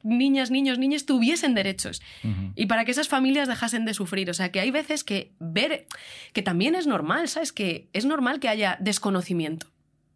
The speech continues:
Speaker 2: Y miedo, ¿no? Porque
Speaker 1: Y miedo ante lo desconocido,
Speaker 2: yo
Speaker 1: porque
Speaker 2: creo
Speaker 1: nunca te has preguntado eso.
Speaker 2: Efectivamente.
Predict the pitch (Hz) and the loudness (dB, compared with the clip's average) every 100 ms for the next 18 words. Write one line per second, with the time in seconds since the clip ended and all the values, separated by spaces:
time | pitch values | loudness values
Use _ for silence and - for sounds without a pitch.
0 | _ _ _ _ _ - - - - - | _ _ _ _ _ -20 -20 -20 -10 -2
1 | 120 117 135 143 113 113 139 180 123 247 | 2 2 2 2 2 2 0 -2 0 4
2 | 247 262 285 233 214 208 196 196 - 190 | 6 6 6 4 2 2 2 2 2 2
3 | 175 180 160 196 190 220 302 339 302 285 | 2 0 2 2 4 4 4 4 2 0
4 | 226 185 180 175 156 269 294 190 - 110 | 2 2 2 2 0 0 -2 -2 -4 -4
5 | - 98 90 90 90 | -4 -2 -2 -4 -6